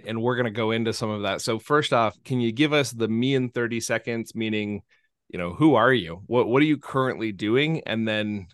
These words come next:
um, we're gonna dive into, you know, where did you come from in terms of your entrepreneurial journey that's led you here? So, um, Oksana, we'll start with you. Who,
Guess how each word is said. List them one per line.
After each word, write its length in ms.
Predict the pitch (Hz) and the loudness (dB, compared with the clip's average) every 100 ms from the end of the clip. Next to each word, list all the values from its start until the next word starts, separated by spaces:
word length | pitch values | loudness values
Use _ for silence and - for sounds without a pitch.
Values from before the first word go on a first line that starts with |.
| _ | _
um, 120 | 107 107 | -4 -2
we're 120 | 107 | -2
gonna 160 | 104 | -2
dive 240 | 98 104 101 | 0 -2 -2
into, 460 | 98 113 98 92 - | -4 -4 -2 -4 -6
you 80 | 104 | -6
know, 140 | 92 | -6
where 240 | 92 113 | -2 2
did 160 | 120 113 | 2 0
you 80 | 101 | -4
come 280 | - 110 113 | -4 -2 0
from 400 | 98 92 90 92 | 0 0 -4 -6
in 160 | 98 95 | -6 -6
terms 420 | 113 101 92 95 | -4 -4 -4 -4
of 320 | 92 87 85 _ _ _ - | -4 -6 -12 _ _ _ -12
your 320 | 101 101 87 | -6 -2 0
entrepreneurial 760 | 82 101 - 107 101 98 92 92 | 0 -2 -6 -4 -2 -2 -4 -6
journey 400 | 98 107 107 95 | -2 0 0 -2
that's 220 | 87 - | -4 -6
led 300 | 92 98 87 | -4 -2 -2
you 180 | 85 85 | -6 -6
here? 560 | - 90 78 64 - - | -6 -4 -4 -4 -10 -10
So, 340 | - 104 90 _ _ _ _ | -2 0 0 _ _ _ _
um, 160 | - 98 | -4 0
Oksana, 460 | 95 - 117 113 | 0 2 2 2
we'll 140 | 107 101 | -2 -6
start 240 | - 113 | 0 0
with 140 | 101 104 | 0 -2
you. 180 | 101 | -2
Who, 160 | 101 120 | 0 0